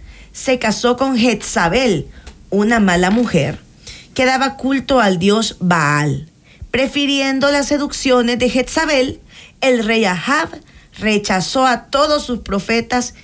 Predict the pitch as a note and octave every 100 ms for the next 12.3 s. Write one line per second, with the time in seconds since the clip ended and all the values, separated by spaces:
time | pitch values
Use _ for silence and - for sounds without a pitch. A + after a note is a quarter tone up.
0 | - - - - B3 A#3 A3+ G3+ F3+ -
1 | A#3+ B3+ - A#3 G#3+ F#3 E3 D#3+ F#3+ G3
2 | G3 G#3+ G#3 G#3 A#3 B3+ B3 - - -
3 | - - - - - G3+ F3+ D3 - -
4 | D4 C#4+ - - - G3+ F#3 E3 - D#4
5 | F4 C#4+ G3+ A3+ - - - - A3+ G#3+
6 | G3+ - G#3+ B3+ B3+ A3 F#3+ F3+ A3+ A#3
7 | F#3+ - - C4+ C#4+ C#4 C4+ A#3+ G3+ F#3
8 | D#3 F3+ F#3 G3 F#3+ D#3+ - - - -
9 | - G#3 F#3+ - G#3 A3+ A#3 A3+ F#3 D#3+
10 | D3+ F#3+ A#3+ C4 - B3+ B3 G#3 G3 F3+
11 | E3 E3 D#3 D#3 D3+ F3 F#3 F3 G3 D#3
12 | C#3+ -